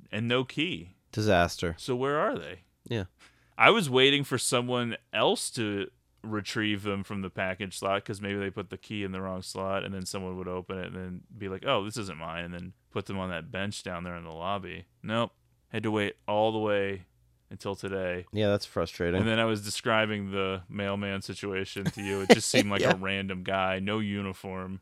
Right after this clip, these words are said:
Speaker 2: Hey.
Speaker 1: I don't know what was going
Speaker 2: It's
Speaker 1: on.
Speaker 2: just a weird world we live in now. <laughs>
Speaker 1: Yeah, I don't know. Maybe not the most exciting story ever, but
Speaker 2: I thought it was pretty good.
Speaker 1: I'm definitely one of those,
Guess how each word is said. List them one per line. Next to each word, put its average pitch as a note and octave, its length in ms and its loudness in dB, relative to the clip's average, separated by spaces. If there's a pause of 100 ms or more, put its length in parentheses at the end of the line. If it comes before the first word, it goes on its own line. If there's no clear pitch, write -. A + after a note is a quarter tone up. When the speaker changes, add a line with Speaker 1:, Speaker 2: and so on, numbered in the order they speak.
(140)
Speaker 2:
Hey. A2+ 240 2
Speaker 1:
I F#2 60 -4 (160)
don't G#2+ 100 -6
know F#2+ 80 -4
what F2+ 280 -2
was F#2 160 -6
going F#2 240 -4
Speaker 2:
It's - 100 0
Speaker 1:
on. - 60 0
Speaker 2:
just F#3 100 2
a D#3 60 8
weird A2 340 6
world G2 340 6
we F#2+ 120 4
live F2+ 200 4
in F#2 180 2
now. F#2+ 340 0
<laughs> - 40 -20 (1300)
Speaker 1:
Yeah, C#3+ 340 8 (120)
I E3+ 80 10
don't G3+ 140 8
know. C3+ 320 10 (120)
Maybe G3+ 380 4
not G#3 160 6
the F3 80 2
most C#3+ 240 2
exciting A#2+ 480 4
story C#3+ 460 0
ever, D3 240 0
but G#2+ 340 4 (280)
Speaker 2:
I - 40 -20
thought E3+ 80 -2
it D3 40 2
was A2+ 120 -2
pretty F2+ 200 -2
good. F2+ 340 0
Speaker 1:
I'm D#3 320 4
definitely D#3 320 4
one C3 160 4
of A#2+ 60 2
those, A#2+ 260 4